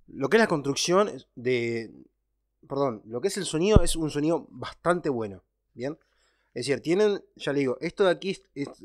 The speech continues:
no es todo caja, ¿no? Por lo tanto, lo que tiene es que no tiene una presen-, una presencia muy marcada de graves. No tiene esos graves resaltados que pueden tener otros tipos de auriculares. Este tiene los graves,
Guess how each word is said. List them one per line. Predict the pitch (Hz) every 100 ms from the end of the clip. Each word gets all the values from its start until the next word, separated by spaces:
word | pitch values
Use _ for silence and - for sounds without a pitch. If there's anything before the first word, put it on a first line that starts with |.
| 127 _
no | 127 139 143
es | 139 151 -
todo | - 147 143 143 139 -
caja, | 117 - 92 - _ _ -
¿no? | 117 - _ _ _ _ _ _ - -
Por | 117
lo |
tanto, | 151 185
lo | 165
que |
tiene | 143 180 196
es |
que | -
no | 156 165
tiene | 185 185 185 185 -
una | 147 151
presen-, | 131 - 156
una | 147 151 131
presencia | 131 117 135
muy | 151
marcada | 147 123 131 127
de | 113
graves. | 107 98 - 110
No | 127
tiene | 143 147 147 143 - _ _
esos | - 127
graves | 139 139 135 - _ _
resaltados | - - 123 - 127 127 156 156
que | -
pueden | 135 127
tener | 127 123
otros | - 156 151 -
tipos | 120
de | 117 117
auriculares. | 120 160 160
Este | 151 165
tiene | 139 143 147 147
los | 117 113
graves, | 127 151 139